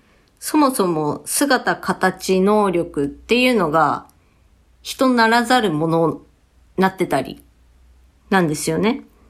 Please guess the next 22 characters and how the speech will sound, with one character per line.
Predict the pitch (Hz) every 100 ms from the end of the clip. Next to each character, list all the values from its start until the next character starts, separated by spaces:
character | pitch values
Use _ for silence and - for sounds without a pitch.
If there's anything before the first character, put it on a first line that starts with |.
| _ _ _ _ _ _ _ _ _ 254
人 | 277 277
間 | 262 247
は | 233
人 | 226 220
間 | 214 208
の | 202
ま | 196
ま | 202
の | 190
能 | 170 175
力 | 160 165
な | 165
ん | 160
で | 151
す | 151
け | - 151
ど、 | 226 190 147 - _ _ _
人 | 269 294
間 | 302 294 285
と | 294 277
吸 | 269 294 285
血 | 294 285 -